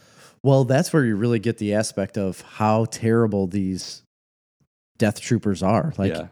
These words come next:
Speaker 1: how hard it is. And later on, uh, Moff Gideon says, he's like, he's like, "You had so much trouble with one."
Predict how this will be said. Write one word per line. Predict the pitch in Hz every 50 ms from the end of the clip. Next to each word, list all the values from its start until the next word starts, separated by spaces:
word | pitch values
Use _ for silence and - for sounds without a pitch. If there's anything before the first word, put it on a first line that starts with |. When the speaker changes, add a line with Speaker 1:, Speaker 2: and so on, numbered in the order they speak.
| -
Speaker 1:
how | - - 104 107 104 92
hard | - - 107 113 123 120
it | 104 87
is. | 95 98 101 98
And | 104 98 101 98 101
later | 110 123 143 143 135 120 107
on, | 110 127 131 113 90 87 95 - - _ _ _ _ _ _ _ -
uh, | 98 95 90
Moff | 90 98 104 107 113 -
Gideon | - - 123 117 110 101 95 90
says, | - - 104 95 95 92 87 - - - - _ _ _ _ _ _ _ _ _ _ _
he's | - 131 110
like, | 117 104 - - - _ _ _ _ _ _ _ _
he's | - 110 98 107
like, | 104 92 -
"You | 110 110
had | 113 101 95
so | 95 - - 101
much | 104 101 - -
trouble | - - 117 104 104 95
with | 90 90 - -
one." | 113 113 101 85 78 82 85